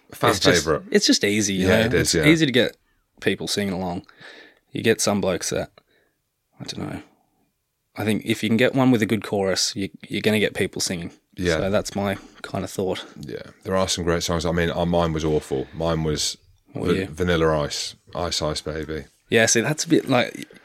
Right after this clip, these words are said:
Speaker 2: not many people know the words, the
Speaker 1: Yeah.
Speaker 2: full words, so it's,
Speaker 1: Yeah.
Speaker 2: that's gonna be tough.
Speaker 1: A bit rough. It was a bit edgy, a bit too, yeah, I don't know. That mine was against Romania in two thousand six, similar kind of thing,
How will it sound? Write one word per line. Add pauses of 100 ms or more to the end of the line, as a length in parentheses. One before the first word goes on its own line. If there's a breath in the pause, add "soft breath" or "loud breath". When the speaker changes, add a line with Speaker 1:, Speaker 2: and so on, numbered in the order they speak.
(160 loud breath)
Speaker 2:
not
many
people
know
the
words,
the
Speaker 1:
Yeah.
Speaker 2:
full
words,
so
it's,
Speaker 1:
Yeah. (180)
Speaker 2:
that's
gonna
be
tough.
Speaker 1:
A
bit
rough.
It
was
a
bit
edgy, (220)
a
bit
too, (220)
yeah,
I
don't
know. (400)
That
mine
was
against
Romania
in
two
thousand
six,
similar
kind
of
thing,